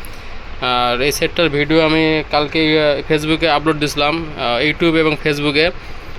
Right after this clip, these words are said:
আর ভিডিও ছাড়ার সাথে সাথে এই সেটটা বিক্রি হয়ে গেছিলো। আহ, এই সেটটা নিয়েছিল ইব্রাহিম ভাই রাজবাড়ী থেকে। এখন এই সেটটা আমি রেডি করছি, পাঠাবো ওনাকে। ইব্রাহিম ভাই, এই আপনার টিভি, ডিভিডি প্লেয়ারটা, ফোল্ডিং ডিভিডি প্লেয়ারটা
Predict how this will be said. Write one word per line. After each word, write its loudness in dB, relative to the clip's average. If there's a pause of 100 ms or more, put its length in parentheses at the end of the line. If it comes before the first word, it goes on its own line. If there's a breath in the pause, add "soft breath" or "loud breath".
(180)
আর 0
ভিডিও 2
ছাড়ার 2
সাথে -2
সাথে 0
এই 0
সেটটা -2
বিক্রি -2
হয়ে 2
গেছিলো। 0
আহ, -8
এই -2
সেটটা -2
নিয়েছিল 0
ইব্রাহিম 0
ভাই 0 (260)
রাজবাড়ী 2
থেকে। 0 (500)
এখন 2
এই 2
সেটটা 0
আমি 2
রেডি 4
করছি, 0
পাঠাবো 2
ওনাকে। 0 (1000)
ইব্রাহিম 2
ভাই, 4 (540)
এই 2
আপনার 2 (140)
টিভি, 2
ডিভিডি 2
প্লেয়ারটা, 2
ফোল্ডিং 4
ডিভিডি 0
প্লেয়ারটা 2